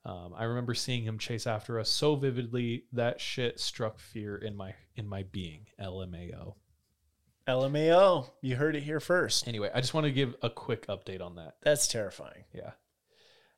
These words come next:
Speaker 1: Uh, like I said, I had a couple stories, but we're gonna go with one. This story comes to us from friend of the podcast, Isaac. So, at Isaac Picks with a Z on I G.
Speaker 2: What up?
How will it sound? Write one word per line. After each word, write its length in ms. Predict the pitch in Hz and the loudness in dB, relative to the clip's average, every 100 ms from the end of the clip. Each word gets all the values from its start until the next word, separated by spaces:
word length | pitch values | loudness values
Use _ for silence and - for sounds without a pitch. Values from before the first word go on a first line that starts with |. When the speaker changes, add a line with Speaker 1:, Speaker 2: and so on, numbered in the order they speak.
| - | 2
Speaker 1:
Uh, 200 | 113 107 | 4 4
like 180 | 135 147 | 4 4
I 20 | |
said, 160 | 147 | 4
I 40 | 135 | 4
had 100 | 127 | 2
a 60 | |
couple 240 | - 127 127 | -2 -4 -4
stories, 340 | - 127 139 | -2 -2 -2
but 140 | 127 123 | -4 -4
we're 100 | 123 | -4
gonna 120 | 127 | 0
go 80 | 120 | 0
with 160 | - | 0
one. 320 | 110 107 87 - _ 120 | -6 -6 -8 -12 _ 0
This 380 | 123 160 - - | 2 4 2 0
story 360 | - 139 131 | 0 2 0
comes 300 | 127 127 120 | -2 -4 -4
to 100 | - | -2
us 140 | 110 - | -2 -2
from 420 | - 104 98 98 - _ _ _ _ _ | -2 -2 -2 -6 -12 _ _ _ _ _
friend 240 | - 120 110 | -2 0 0
of 60 | |
the 60 | 101 | 0
podcast, 680 | 117 95 - 98 90 - - _ _ - | 0 -2 -2 -6 -6 -8 -12 _ _ -8
Isaac. 560 | 180 180 - - - _ _ - | -8 -8 -12 -16 -20 _ _ -10
So, 420 | - 98 87 - _ _ | -6 -4 -6 -10 _ _
at 440 | 120 117 147 - - _ - | 6 6 6 0 -14 _ -2
Isaac 600 | 120 120 117 113 - - _ - | 2 2 0 -4 -6 -20 _ -12
Picks 560 | - 110 - - - - | -8 -8 -6 -8 -6 -6
with 160 | 117 | -6
a 100 | 120 | -4
Z 480 | 113 117 104 95 107 _ _ - | -4 -4 -6 -6 -10 _ _ -16
on 140 | 101 | -14
I 120 | 90 92 | -12 -14
G. 280 | - - _ _ _ | -16 -20 _ _ _
Speaker 2:
What 160 | - 113 | -8 -4
up? 260 | 107 107 | -4 -6